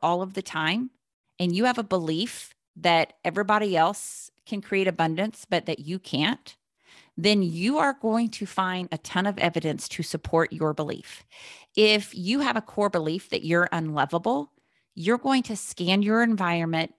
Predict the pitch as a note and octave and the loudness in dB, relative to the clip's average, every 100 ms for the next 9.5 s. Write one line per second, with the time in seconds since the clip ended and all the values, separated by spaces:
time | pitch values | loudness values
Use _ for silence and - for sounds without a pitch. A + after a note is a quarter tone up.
0 | - E3+ - - E3 D#3+ D#3 D#3 - - | -12 -10 -6 0 2 2 -2 -4 -6 2
1 | D#3+ F#3+ A#3 F#3+ E3 D#3+ D#3 D#3 - - | 4 6 4 2 2 0 -2 -4 -10 -18
2 | - _ _ _ - - - - - F3+ | -20 _ _ _ -4 -4 -6 -14 0 2
3 | - - - D3 D#3+ F#3+ G3+ G#3 E3+ C#3+ | 2 -2 -6 2 6 6 4 2 0 -4
4 | - - - D3+ D3+ D3+ C3 - D3 C#3+ | -8 -14 -8 -6 -2 -2 -2 -4 -4 -4
5 | C3+ C3+ - - - - _ - - - | -4 -4 -6 -8 -8 -10 _ -20 -18 -6
6 | E3+ - F3+ - F3 D#3+ G#3 C4+ A#3 - | -6 -2 -2 0 0 2 2 2 0 -6
7 | - E3+ D#3+ - F#3 F#3 G3+ A3 - F3+ | -2 -2 -2 -2 2 6 6 2 -2 -4
8 | D#3 D#3 - E3+ E3+ - E3+ D#3+ - D#3+ | -4 -4 0 0 0 -2 -2 -2 -4 -8
9 | D#3 D3+ G3 C4+ C4+ | 0 4 4 4 2